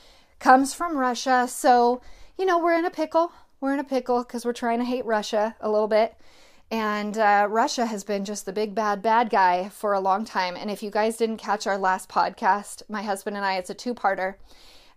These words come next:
Um, it's entitled Hillary, and it goes a little bit into the,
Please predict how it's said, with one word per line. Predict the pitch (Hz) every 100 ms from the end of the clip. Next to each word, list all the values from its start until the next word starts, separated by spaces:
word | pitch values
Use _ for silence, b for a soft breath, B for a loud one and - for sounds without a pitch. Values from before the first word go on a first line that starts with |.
| -
Um, | 208 196 180 170 - -
it's | 151 165 196
entitled | - 202 196 208 214
Hillary, | 208 208 196 165 175
and | 202
it | -
goes | 190 185 -
a | 196
little | 202
bit | 208 202
into | 190 196 214 190 185 -
the, | 185 190 185 180